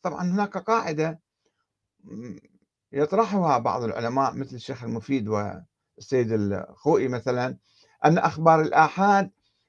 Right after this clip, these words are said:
لا تفيد علمًا ولا عملًا، ولكن في أماكن أخرى في الحقيقة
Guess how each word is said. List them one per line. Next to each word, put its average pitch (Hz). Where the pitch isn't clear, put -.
لا 190
تفيد 190
علمًا 202
ولا 190
عملًا، 147
ولكن 190
في 156
أماكن 185
أخرى 170
في 151
الحقيقة 147